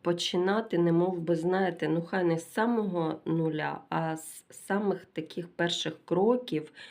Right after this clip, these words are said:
і розуміючи, щоб, е, ні з ким не поступати нечесно, да? По справедливості. Тоді все буде, е, добре,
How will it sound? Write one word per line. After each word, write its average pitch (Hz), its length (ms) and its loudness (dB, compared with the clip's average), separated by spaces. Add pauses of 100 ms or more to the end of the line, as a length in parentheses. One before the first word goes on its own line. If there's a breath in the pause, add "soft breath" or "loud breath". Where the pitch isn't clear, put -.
(420 loud breath)
і 170 320 6
розуміючи, 175 1080 4
щоб, 165 640 0
е, 151 640 -4 (580 loud breath)
ні 170 160 6
з - 140 -8
ким 240 220 6
не 220 140 6
поступати 170 920 0
нечесно, 156 1120 -2
да? 180 240 -2 (1400)
По 208 120 0
справедливості. 160 1200 -2 (160)
Тоді 180 320 -2
все 180 440 -2
буде, 170 640 -2 (520 loud breath)
е, 165 460 -4 (720)
добре, 147 580 -4